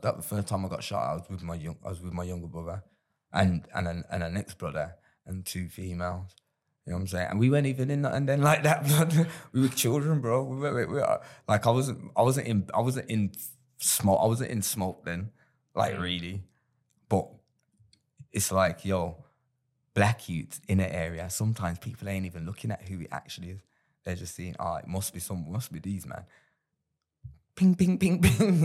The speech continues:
Speaker 1: You know what I'm saying? Ping, ping, ping. So that's, yo, it's
Speaker 2: Mm.
Speaker 1: mad. It's mad.
Speaker 2: So what, you, you were just, you were just chilling that day?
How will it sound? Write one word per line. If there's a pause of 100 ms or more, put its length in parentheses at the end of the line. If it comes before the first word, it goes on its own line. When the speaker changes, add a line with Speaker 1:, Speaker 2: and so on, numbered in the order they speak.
Speaker 1:
You
know
what
I'm
saying? (320)
Ping,
ping,
ping. (420)
So (520)
that's, (120)
yo,
it's
Speaker 2:
Mm.
Speaker 1:
mad. (300)
It's
mad. (920)
Speaker 2:
So
what,
you,
you
were
just,
you
were
just
chilling
that
day?